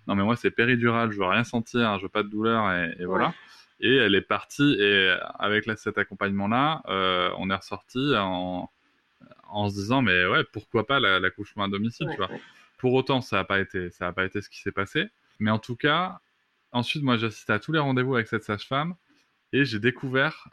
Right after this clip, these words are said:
Speaker 1: euh, cette, euh, cette incroyable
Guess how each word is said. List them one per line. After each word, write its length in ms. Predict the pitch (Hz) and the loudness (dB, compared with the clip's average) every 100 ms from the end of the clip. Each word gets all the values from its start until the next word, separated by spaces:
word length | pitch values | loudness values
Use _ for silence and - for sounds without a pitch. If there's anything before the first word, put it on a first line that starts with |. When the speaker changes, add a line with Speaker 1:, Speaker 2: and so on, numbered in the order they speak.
| - | -6
Speaker 1:
euh, 1000 | 101 98 95 92 92 90 87 87 90 98 - | -4 0 0 0 0 0 -2 -4 -6 -6 -8
cette, 400 | - - 107 - | -8 -4 -2 0
euh, 160 | 95 92 _ _ _ _ _ _ _ - | -2 -2 _ _ _ _ _ _ _ -4
cette 180 | 110 | 0
incroyable 720 | 131 131 - 127 135 123 98 | 0 0 0 2 2 2 0